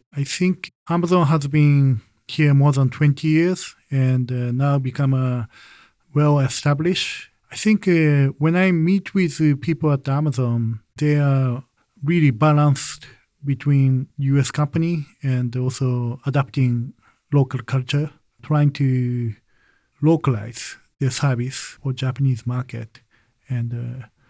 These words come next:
bring a local employee and service and processes. They are really tailored for local operation. So I think, uh, that has been very successful.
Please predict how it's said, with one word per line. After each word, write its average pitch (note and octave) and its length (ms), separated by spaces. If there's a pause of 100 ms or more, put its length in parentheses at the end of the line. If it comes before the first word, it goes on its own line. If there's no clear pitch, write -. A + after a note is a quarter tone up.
(260)
bring C#3+ 280
a B2+ 420 (120)
local C3 260
employee C#3+ 720
and A2+ 300
service C3 680
and A#2 340
processes. B2+ 840 (100)
They C#3 140
are A2+ 260 (520)
really A#2+ 300
tailored C3 520
for A#2 360 (260)
local B2+ 560 (300)
operation. A#2 540 (320)
So A#2+ 420 (640)
I D3+ 80
think, F3 360
uh, C3 280
that C3 200
has C#3+ 160
been A#2+ 220
very B2 400
successful. B2 720